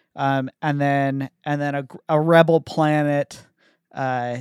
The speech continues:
they assassinate, you know, one of the, one of the princes, and it starts this crazy meltdown war of all the different, uh, planets, and they, you know, everybody, everybody goes crazy. The,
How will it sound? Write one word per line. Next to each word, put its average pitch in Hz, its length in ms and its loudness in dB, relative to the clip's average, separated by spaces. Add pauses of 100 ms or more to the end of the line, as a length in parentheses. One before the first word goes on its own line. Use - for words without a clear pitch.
(120)
they 143 260 -2
assassinate, 139 920 -2
you 143 120 -6
know, 127 120 -2
one 131 200 -2
of 127 140 -4
the, 123 340 -8
one 139 200 -8
of 127 60 -6
the 123 80 -6
princes, 131 840 -6 (400)
and 127 160 -6
it 117 100 -8
starts - 500 0
this 131 240 -10
crazy 139 680 -2 (300)
meltdown 139 760 0
war 123 520 -4 (340)
of 123 160 -4
all 127 200 2
the 127 80 -6
different, 127 600 -8 (240)
uh, 120 400 -8
planets, 120 580 -10
and 120 100 -12
they, 110 220 -10
you 123 140 -14
know, 104 220 -16
everybody, 120 600 -10 (280)
everybody 143 240 0
goes 135 240 0
crazy. 139 440 0
The, 123 220 -6